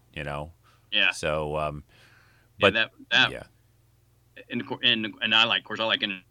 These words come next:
Speaker 2: Insurrection, but he didn't talk much about that. But of all the things he talked about was that he really enjoyed directing was Clock Stoppers.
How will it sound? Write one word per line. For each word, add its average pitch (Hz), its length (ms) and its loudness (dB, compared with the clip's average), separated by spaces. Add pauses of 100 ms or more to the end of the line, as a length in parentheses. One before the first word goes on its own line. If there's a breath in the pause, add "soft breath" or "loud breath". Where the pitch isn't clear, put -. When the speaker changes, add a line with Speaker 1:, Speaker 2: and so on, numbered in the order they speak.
Speaker 2:
Insurrection, 101 540 -4
but - 140 -2
he 110 80 -2
didn't 92 160 -2
talk 98 200 0
much 98 160 -4
about 92 240 -2
that. 110 240 4
But 98 140 -2 (580)
of 117 120 -4
all 156 180 4
the 135 80 2
things 143 240 4
he 120 80 2
talked 131 240 2
about 101 340 -2
was 104 280 -4
that 107 160 -4
he 113 140 -4
really 117 260 -2
enjoyed 117 420 -2
directing 110 460 0
was 92 140 -6
Clock 107 340 -2
Stoppers. - 500 -12